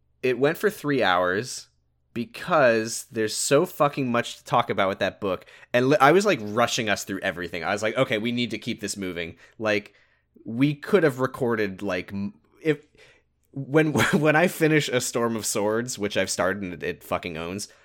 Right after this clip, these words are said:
um, when we finish that, or when I finish that, I fully intend for us to do multiple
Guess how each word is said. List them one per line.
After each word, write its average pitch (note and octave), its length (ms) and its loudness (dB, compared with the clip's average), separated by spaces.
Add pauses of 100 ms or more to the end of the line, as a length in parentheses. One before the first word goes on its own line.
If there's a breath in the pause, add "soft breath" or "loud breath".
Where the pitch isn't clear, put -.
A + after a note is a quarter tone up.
(320 soft breath)
um, F2 560 -4
when B2+ 180 -2
we D3 100 4
finish D3+ 360 0
that, G#2 360 0
or A2 120 0
when G#2+ 120 0
I G#2+ 80 0
finish G2 320 -6
that, E2+ 300 -2 (300 soft breath)
I F#2 400 0 (100)
fully C3 380 4
intend G#2 340 -2
for G#2+ 140 -2
us F#2 180 -2
to G#2+ 60 -8
do F#2+ 420 -4
multiple A#2 960 -2